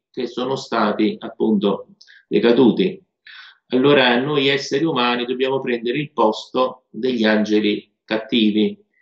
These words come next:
Allora quando uno ha una vita virtuosa, una vita eroica, è un santo, non è importante se viene ufficialmente canonizzato, l'importante è essere santi, anche se magari uno si fa un po' di purgatorio, no?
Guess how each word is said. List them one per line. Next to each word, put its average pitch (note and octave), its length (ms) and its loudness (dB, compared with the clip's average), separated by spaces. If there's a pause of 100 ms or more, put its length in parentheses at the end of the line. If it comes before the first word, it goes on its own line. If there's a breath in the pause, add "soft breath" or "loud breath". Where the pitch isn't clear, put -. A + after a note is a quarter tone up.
(340 soft breath)
Allora C3 440 0
quando C3 400 0
uno A#2+ 640 0 (540)
ha A#2+ 100 -6
una A#2+ 180 4
vita B2+ 240 2
virtuosa, A#2 540 2
una G#2 100 -2
vita A#2+ 220 -2
eroica, G2+ 460 0
è G2+ 140 0
un A2+ 140 -6
santo, G2+ 720 -6 (340)
non B2+ 120 -4
è B2+ 40 2
importante A#2 560 0
se G#2+ 160 0
viene A2 200 0
ufficialmente A2 720 0
canonizzato, G#2 680 0
l'importante G#2+ 520 -2
è G#2+ 40 2
essere G#2 280 -2
santi, G#2 420 -4
anche B2+ 220 -2
se A2 160 -4
magari A2 420 -2 (500 loud breath)
uno - 160 -2
si A#2 140 0
fa A2+ 100 4
un A2+ 60 2
po' C3+ 120 4
di B2 120 2
purgatorio, A2 720 0
no? C3+ 360 -4